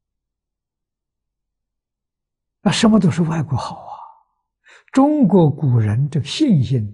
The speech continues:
对于自己传统的信心呢，那是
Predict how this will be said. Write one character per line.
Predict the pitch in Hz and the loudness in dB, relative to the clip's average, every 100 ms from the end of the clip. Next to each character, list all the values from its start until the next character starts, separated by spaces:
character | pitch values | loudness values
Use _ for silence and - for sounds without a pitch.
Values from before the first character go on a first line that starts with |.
| - | -6
对 | 190 | -2
于 | 160 147 | -2 -2
自 | - 269 165 | -4 -2 -2
己 | 110 135 | -2 -4
传 | - 147 | -4 -4
统 | 131 | -4
的 | 120 | -4
信 | - 151 104 | -2 -2 -2
心 | 123 104 | -6 -8
呢， | 101 _ _ _ _ _ _ _ _ _ _ _ _ _ _ _ _ _ _ _ _ _ | -16 _ _ _ _ _ _ _ _ _ _ _ _ _ _ _ _ _ _ _ _ _
那 | 156 139 | 0 0
是 | 113 - 113 | -2 -8 -12